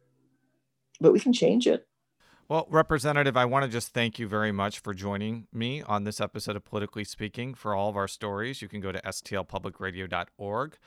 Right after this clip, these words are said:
Speaker 2: You can follow me on Twitter at J Rosenbaum. Uh, Representative, how could people get a hold of you, either through your official channels or,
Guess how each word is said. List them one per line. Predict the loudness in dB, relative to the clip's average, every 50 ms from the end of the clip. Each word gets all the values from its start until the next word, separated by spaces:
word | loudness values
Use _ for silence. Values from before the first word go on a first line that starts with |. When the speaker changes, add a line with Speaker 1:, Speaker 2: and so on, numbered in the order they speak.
| _ -20 -20 _ _ _
Speaker 2:
You |
can | -12 -10 -4
follow | 0 2 2 2 2 0
me | -2 -2 0
on | 0 0 -2
Twitter | -2 -2 -2 0 2 2 0
at | 0 -2
J | -2 -2 -2
Rosenbaum. | 0 0 -2 -2 -2 -4 -4 0 0 2 2 2 2 0 -2 -4 -10 _ _ _ _ _ _ -2
Uh, | 2 4 4 4 4 2 -2 _ _ -10 -2
Representative, | 0 0 2 2 0 -2 0 2 0 0 0 2
how | 0 0
could | 0 0 -2 -2
people | -2 -2 0 0 0 2
get | 2 2 2
a | 2
hold | 0 0 0 0 0 0
of | -2 -4 -4
you, | -2 0 0 2 2 2 0 0 -2 -4 -8 _ _ -10
either | -6 -4 -4 -4
through | -4 -6 -6
your | -6 -6 -6
official | -4 -4 -4 -4 -2 -4 -6
channels | -4 -4 -4 -4 -2 -2 -2 -4 -4 -4 -4
or, | -2 0 2 2 0 -2 -4